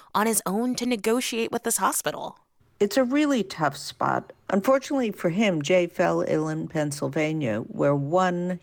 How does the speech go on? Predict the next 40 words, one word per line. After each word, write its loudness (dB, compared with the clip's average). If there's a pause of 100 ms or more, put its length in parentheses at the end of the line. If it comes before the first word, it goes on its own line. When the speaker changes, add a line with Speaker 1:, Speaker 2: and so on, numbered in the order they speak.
Speaker 2:
huge -4
hospital -4
system, -8
U 0
P -2
M 0
C, -2 (320)
has 0
expanded 0
its -4
reach -2
throughout 0
the -4
state -4 (380)
and 2
is 0
now 2
the -2
largest 0
provider -2
of -6
care 0
in -4
many -4
places. -6 (400)
For 0
example, 0 (300)
two 2
major 0
hospitals -2
in -2
Williamsport -2
are -2
both 0
owned -2
by 0
U -2
P -8
M -6
C. -4